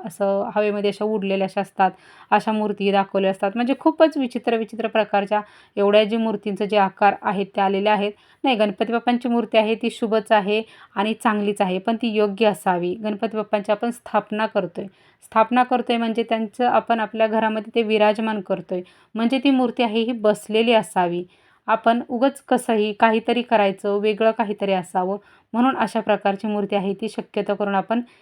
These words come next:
घेऊ नये. शेवटी तुमच्या इच्छेचा प्रश्न आहे, पण जे नियमामध्ये आहे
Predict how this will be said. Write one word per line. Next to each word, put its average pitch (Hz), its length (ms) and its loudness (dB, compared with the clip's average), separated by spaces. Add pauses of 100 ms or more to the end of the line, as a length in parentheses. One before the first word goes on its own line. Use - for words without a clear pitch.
(180)
घेऊ 226 300 4
नये. 226 300 -2
शेवटी 233 380 0
तुमच्या 247 420 0
इच्छेचा 226 420 -2
प्रश्न 208 360 -4
आहे, 202 220 -2 (520)
पण 233 240 0 (180)
जे 262 200 6 (100)
नियमामध्ये 233 680 2
आहे 208 300 4